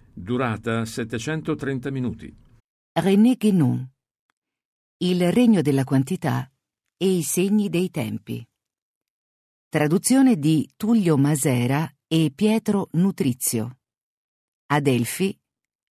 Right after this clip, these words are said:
Speaker 2: millenovecentottantadue. Lettura di Marina Brizzi Braus. René Guénon. René.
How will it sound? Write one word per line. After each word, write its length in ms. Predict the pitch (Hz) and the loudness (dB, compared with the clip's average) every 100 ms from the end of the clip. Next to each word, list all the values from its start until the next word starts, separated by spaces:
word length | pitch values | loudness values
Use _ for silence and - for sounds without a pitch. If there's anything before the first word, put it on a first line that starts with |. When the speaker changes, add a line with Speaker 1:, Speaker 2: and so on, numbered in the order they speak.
| _ _ _ _ _ | _ _ _ _ _
Speaker 2:
millenovecentottantadue. 1800 | 175 233 240 190 208 180 123 131 165 - 165 185 202 208 202 110 113 - _ _ _ _ _ _ _ _ _ _ | 2 4 4 2 0 0 0 -2 -6 -4 -4 -2 -2 -2 -4 -6 -10 -14 _ _ _ _ _ _ _ _ _ _
Lettura 500 | 160 196 - 240 269 | -2 0 0 2 2
di 300 | 175 170 151 - | 2 0 0 0
Marina 440 | 156 160 208 226 | 0 2 2 2
Brizzi 380 | 170 151 - 165 | 2 -4 -4 -4
Braus. 520 | 127 117 117 156 - - _ _ _ _ _ _ _ _ - | -2 -2 -2 -4 -8 -14 _ _ _ _ _ _ _ _ -2
René 460 | 175 208 226 277 | 2 6 6 4
Guénon. 520 | 196 233 196 123 123 131 _ _ _ _ _ _ _ _ _ | 4 4 4 2 0 -4 _ _ _ _ _ _ _ _ _
René. 600 | - 220 220 147 123 | 0 4 4 4 0